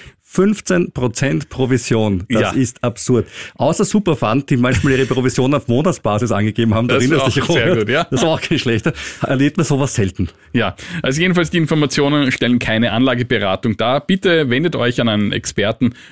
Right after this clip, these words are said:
Speaker 2: um eine individuelle Beratung zu erhalten. Das war's mit dieser Folge von Ziemlich gut veranlagt. Wir freuen uns über eure Inputs. Äh,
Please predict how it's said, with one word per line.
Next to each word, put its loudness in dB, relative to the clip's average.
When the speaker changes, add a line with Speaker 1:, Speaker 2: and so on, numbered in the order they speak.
Speaker 2:
um 0
eine 0
individuelle 0
Beratung -2
zu -2
erhalten. -4
Das -2
war's 0
mit 0
dieser 0
Folge 0
von -2
Ziemlich 0
gut 0
veranlagt. 0
Wir 0
freuen 0
uns 0
über 0
eure 2
Inputs. 0
Äh, 2